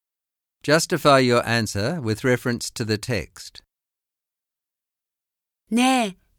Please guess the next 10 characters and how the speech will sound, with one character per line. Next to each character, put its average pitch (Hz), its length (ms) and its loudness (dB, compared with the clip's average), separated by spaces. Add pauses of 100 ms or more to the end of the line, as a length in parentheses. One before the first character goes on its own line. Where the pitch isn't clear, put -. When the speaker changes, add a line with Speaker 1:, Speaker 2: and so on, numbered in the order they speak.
Speaker 2:
ケ 285 200 0
ン 294 120 4
ジ 220 140 -4
君。 214 480 -2 (800)
二 277 200 4
月 330 380 0
の 165 240 -2 (120)
週 - 280 -4 (440)
末 233 200 -6
に 226 260 -6